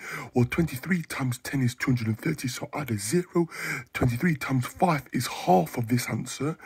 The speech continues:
so it's a hundred and fifteen. Two hundred and thirty plus hundred and fifteen is three hundred and forty-five, guys.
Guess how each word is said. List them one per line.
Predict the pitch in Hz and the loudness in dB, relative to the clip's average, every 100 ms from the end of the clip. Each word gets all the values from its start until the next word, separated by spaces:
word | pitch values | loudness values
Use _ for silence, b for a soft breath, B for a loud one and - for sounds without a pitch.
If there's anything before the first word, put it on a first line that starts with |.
| B 123 B | B -14 B
so | - | -6
it's | 110 | -2
a | |
hundred | 120 131 113 | 2 2 2
and | 110 | 0
fifteen. | 120 - 160 170 160 B B 143 B | -2 0 4 4 4 B B -12 B
Two | - 185 | 2 4
hundred | 156 131 | 6 2
and | 127 | 2
thirty | 160 143 - 123 | 2 2 2 -2
plus | - 127 | -2 -4
hundred | - 165 127 | 2 2 2
and | 110 | -4
fifteen | - 123 - 131 123 - | -6 -6 -2 2 2 0
is | 139 | -8
three | - 127 | -6 -4
hundred | 117 120 110 | 0 0 -2
and | 110 | -6
forty-five, | - 131 - - 101 - - | -2 -2 -2 -6 -8 -8 -8
guys. | 98 127 - | -8 -8 -14